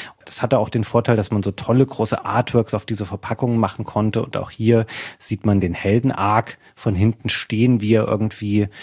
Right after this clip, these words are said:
ich weiß nicht, es könnte so ein Riss zwischen zwei Welten sein, dass er da hineinschaut. Sowas in der Art würde ich sagen. Das ist natürlich schon sehr verheißungsvoll, was wir hier sehen. Und um noch mal darauf einzugehen, was du ganz am Anfang gesagt hast, du hast gesagt, es ist ein Rollenspiel.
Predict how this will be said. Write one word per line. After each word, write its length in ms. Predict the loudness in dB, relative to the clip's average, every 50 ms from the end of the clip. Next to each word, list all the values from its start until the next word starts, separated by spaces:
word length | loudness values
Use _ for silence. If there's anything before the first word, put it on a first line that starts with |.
| -18 -18 -18 -20 -10
ich 80 | -2 0
weiß 220 | 0 2 2 2
nicht, 100 | 0 0
es 60 | 0
könnte 200 | 0 0 0 2
so 100 | 4 2
ein 60 | 4
Riss 320 | 4 4 2 2 2 -2 -4
zwischen 560 | -2 -2 0 0 0 2 2 2 0 0 -4 -6
zwei 300 | -8 -6 -6 -6 -4 -4 -2
Welten 400 | 2 2 2 2 2 0 0 0
sein, 320 | 2 2 2 2 0 0
dass 140 | -2 -2 -2
er 80 | -2
da 420 | -2 0 0 2 2 2 2 0 -2
hineinschaut. 840 | -2 -2 -2 0 2 2 2 0 0 0 2 2 4 4 2 0 -2 -8 -16 -16 -16 -12
Sowas 320 | -8 -2 0 0 0 0 0
in 80 | 0
der 140 | 0 0 0
Art 160 | 0 -2 -2
würde 120 | -2 -4 -2
ich 80 | -2
sagen. 260 | -2 -2 0 0 0
Das 120 | -2 -2 -4
ist 140 | -2 0 0
natürlich 260 | 0 0 -2 -6 -6
schon 220 | -2 0 0 0
sehr 400 | 2 4 4 4 6 4 2 0 -4 -10 -20 -20 -18
verheißungsvoll, 1000 | -12 -10 -8 -2 0 2 2 2 2 0 0 -2 -2 -2 0 2 2 2 2 -2 -4 -10 -20 -20 -20 -10 _
was 240 | -6 -4 -4 -4 -2
wir 80 | -4 -2
hier 180 | 0 0 -2
sehen. 560 | 0 0 2 4 4 4 4 4 2 2 0 -4 -12 -20 -20 -20 _ _ _ _ -6
Und 500 | -2 -2 0 2 2 2 0 -2 -2 0
um 220 | 2 4 4 4
noch 180 | 4 4 2 2
mal 160 | 2 2 4
darauf 260 | 4 2 2 0 -2
einzugehen, 520 | -4 -4 -4 -4 -4 -4 -2 0 0 0
was 120 | -2 -4 -6
du 120 | -8 -6
ganz 200 | -6 -6 -4 -6
am 80 | -6 -6
Anfang 340 | -4 -6 -4 -4 -2 -2 0
gesagt 280 | 0 0 -2 -2 -4
hast, 140 | -8 -8 -6
du 20 |
hast 120 | -8 -6 -6
gesagt, 180 | -6 -6 -6
es 60 | -6 -6
ist 20 |
ein 60 | -6
Rollenspiel. 720 | -2 2 4 4 4 4 0 -4 -6 -2 0 2 2 2